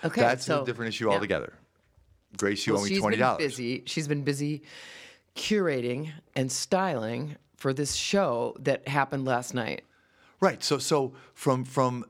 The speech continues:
Speaker 2: beginning to thrift and, and getting into this idea of, I,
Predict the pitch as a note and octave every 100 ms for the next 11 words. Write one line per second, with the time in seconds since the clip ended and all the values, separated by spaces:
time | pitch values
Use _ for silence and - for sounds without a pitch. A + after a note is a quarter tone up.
0 | _ A2 A2 B2 F#3+ G#3+ E3 C3+ - A2+
1 | G2 - - - F#2 F2+ - G2 F2+ -
2 | - - - - - A#2+ C3 G3+ F#3+ D3+
3 | B2+ B2 - - F#2 D#2+ D#2 F#2 E2 C2+
4 | C2+ - - - - _ F2+ E2+ E2 D#2+
5 | - A2+ B2